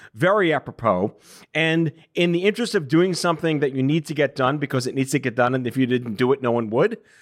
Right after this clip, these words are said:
one of the quotes, I don't, if you read the reviews, you're not supposed to read the reviews, but I did. I'm gonna read this verbatim. "I was diagnosed with endometriosis on Saturday and finished episode nine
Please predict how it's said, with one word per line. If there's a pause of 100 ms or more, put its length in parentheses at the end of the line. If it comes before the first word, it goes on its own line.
(720)
one
of
the
quotes,
I
don't,
if
you
read
the
reviews,
you're
not
supposed
to
read
the
reviews,
but
I
did. (1500)
I'm
gonna
read
this
verbatim. (540)
"I
was
diagnosed
with
endometriosis
on
Saturday (200)
and
finished
episode
nine